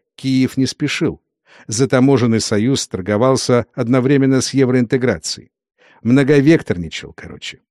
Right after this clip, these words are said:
К две тысячи тринадцатому году у донецких Ф П Г денег, а у Януковича власти было больше, чем у кого бы то ни было на Украине.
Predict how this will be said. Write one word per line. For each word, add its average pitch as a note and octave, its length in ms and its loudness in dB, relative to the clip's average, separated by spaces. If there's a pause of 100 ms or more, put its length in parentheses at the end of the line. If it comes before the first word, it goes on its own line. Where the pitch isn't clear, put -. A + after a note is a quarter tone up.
(840)
К A2+ 100 -8
две D3+ 220 4
тысячи F#3+ 360 0
тринадцатому D3+ 600 0
году A#2 420 0
у C3 100 0
донецких D3 640 0
Ф B2+ 200 -4
П E3 160 2
Г D3+ 220 2
денег, D3 680 0
а A#2+ 140 -2
у A#2 80 0
Януковича A#2+ 640 0
власти A#2 540 0
было C#3+ 240 2
больше, B2 500 -2
чем C#3 260 0
у D3+ 80 -6
кого C3 300 0
бы D3 140 0
то C#3 140 0
ни B2+ 200 6
было C3 220 2
на A#2+ 100 2
Украине. F2+ 600 -4